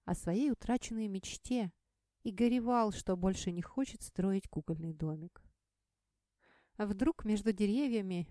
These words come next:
мелькнула каменная стена. Она разрушилась в нескольких местах, но всё-таки была ещё достаточно высокой. Железная решётка на калитке проржавела, и замок было трудно открыть.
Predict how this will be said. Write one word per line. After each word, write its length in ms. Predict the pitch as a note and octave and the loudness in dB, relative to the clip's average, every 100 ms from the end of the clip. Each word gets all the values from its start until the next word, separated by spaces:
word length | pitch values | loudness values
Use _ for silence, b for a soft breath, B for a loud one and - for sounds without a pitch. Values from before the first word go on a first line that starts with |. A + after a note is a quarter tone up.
| - | -2
мелькнула 520 | G3+ - A3 D#4 C#4+ | -4 -4 -6 -2 -2
каменная 640 | - G#3+ A3 A3 G#3 G3+ | 0 -2 -2 -4 -4 -4
стена. 640 | F#3+ - G3+ F#3 D#3+ D#3+ - _ _ _ _ _ _ _ _ _ _ _ b b | -4 -6 -4 -4 -4 -6 -10 _ _ _ _ _ _ _ _ _ _ _ b b
Она 180 | A3+ C4+ | -2 2
разрушилась 600 | C4+ A#3 C#4+ - B3 A#3+ | 4 4 4 4 0 0
в 60 | |
нескольких 520 | G#3+ A#3 - G#3 G#3 - | -2 -4 -4 -4 -4 -4
местах, 500 | F#3+ - A3+ B3+ - _ - | -6 -4 -2 -2 -4 _ -4
но 100 | G3 | -4
всё-таки 480 | - A#3+ C4 - | 0 0 0 -2
была 260 | G3 F3+ F3 | -2 0 0
ещё 300 | F#3+ - G3 | 0 -2 -4
достаточно 680 | F#3 F3 F3 E3+ F3+ - E3+ | -2 -4 -4 -4 -6 -6 -6
высокой. 640 | F3 - D#3+ D#3 - E3+ _ _ _ _ _ _ _ | -6 -4 -6 -6 -10 -12 _ _ _ _ _ _ _
Железная 520 | E3+ F3 G3 F3 F3+ | -2 2 2 2 0
решётка 460 | F3 - G3+ - F3+ | 0 2 0 0 -2
на 100 | F3 | 0
калитке 460 | F3 F3 G3+ - | 0 0 -2 0
проржавела, 960 | - F3+ F3 E3 E3+ D3+ F#3+ B3 A3 G#3 b b b | 2 4 2 2 0 2 2 2 0 -4 b b b
и 100 | A3+ | 2
замок 640 | G#3 A3 A3+ C#4 D4 - | 4 4 4 2 2 -4
было 320 | - F3+ C4 A#3+ | -2 0 2 0
трудно 480 | - F3+ A3+ E3+ D#3+ | 0 -2 -2 -4 -4
открыть. 640 | - - D#3+ D3+ - | -4 -4 -2 -4 -8